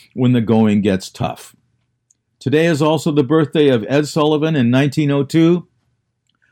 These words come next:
of Brigitte Bardot in nineteen thirty-four, of Moon Unit Zappa in nineteen sixty-seven,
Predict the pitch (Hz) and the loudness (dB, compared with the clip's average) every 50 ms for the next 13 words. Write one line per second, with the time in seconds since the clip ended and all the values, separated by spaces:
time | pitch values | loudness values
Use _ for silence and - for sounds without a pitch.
0 | _ - 131 131 107 98 117 151 165 147 185 175 120 165 170 165 156 131 151 185 | _ -2 -2 -2 0 0 0 0 0 2 0 -2 0 0 -2 -2 0 0 0 2
1 | 196 156 110 87 80 90 92 95 107 120 131 131 - 143 139 135 - 147 147 143 | 2 2 0 0 0 0 0 2 2 2 2 2 2 0 0 0 0 2 2 2
2 | 139 131 - - 160 160 139 107 82 65 - _ _ _ _ _ - _ _ - | 2 0 0 0 0 2 2 2 0 -2 -6 _ _ _ _ _ -20 _ _ -4
3 | - 143 151 127 117 123 127 147 170 185 196 196 196 196 196 185 160 135 123 135 | -2 0 0 0 0 0 2 2 2 2 2 2 2 2 2 2 0 0 0 0
4 | 160 180 185 185 190 190 190 - - - 85 127 135 131 117 - - 90 76 80 | 0 2 2 2 0 0 -2 -6 -12 -10 -6 -4 -4 -4 -4 -6 -8 -8 -8 -10
5 | - _ - 104 104 104 117 127 127 123 - 127 120 110 - 135 127 - - 123 | -12 _ -4 -2 0 2 2 2 2 2 2 2 0 2 2 0 0 0 0 -2
6 | 110 - 135 131 131 127 147 143 147 147 | -2 0 0 0 0 0 -2 -4 -4 -6